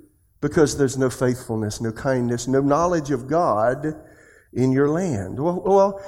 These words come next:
if the people that knew God were there, why was there no knowledge of God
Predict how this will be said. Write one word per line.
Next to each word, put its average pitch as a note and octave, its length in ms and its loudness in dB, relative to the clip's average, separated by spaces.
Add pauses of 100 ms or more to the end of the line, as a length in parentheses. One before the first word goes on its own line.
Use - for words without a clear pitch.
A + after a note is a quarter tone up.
(140)
if F3+ 240 6
the D#3+ 80 6
people F#3 840 0 (760)
that E3 220 6
knew G#3+ 260 6
God D#3 400 6
were B2+ 200 2
there, A2+ 580 -2 (340)
why F3 220 6
was F3+ 300 0
there E3+ 180 2
no E3 180 4
knowledge D#3 460 2
of A#2+ 160 -4
God C#3+ 500 0